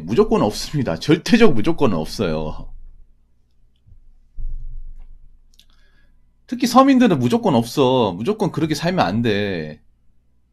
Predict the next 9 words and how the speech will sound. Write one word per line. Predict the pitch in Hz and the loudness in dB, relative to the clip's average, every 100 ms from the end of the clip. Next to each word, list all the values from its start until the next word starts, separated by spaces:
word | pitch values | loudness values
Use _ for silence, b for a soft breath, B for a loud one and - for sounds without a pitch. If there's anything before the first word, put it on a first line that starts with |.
| _ 98 | _ -2
레버리지 | 120 160 233 233 | 0 2 2 4
같은 | 185 180 | 2 0
거 | 147 131 131 107 80 80 | 0 0 0 -2 -4 -8
몰라야 | 85 170 226 123 | -2 4 4 4
됩니다. | 82 76 71 69 76 80 _ _ _ _ _ _ _ _ _ _ _ _ _ - | 0 -8 -12 -16 -16 -18 _ _ _ _ _ _ _ _ _ _ _ _ _ -6
몰라도 | 110 196 196 | 2 4 4
살만해요. | 196 202 190 190 156 107 113 76 - _ - _ _ _ _ _ _ _ | 4 2 4 4 2 0 -2 -6 -12 _ -20 _ _ _ _ _ _ _
괜히 | 135 175 170 | 0 4 8
알아가지고, | 233 226 190 156 123 117 117 95 76 - | 10 10 8 6 0 0 -2 -4 -8 -14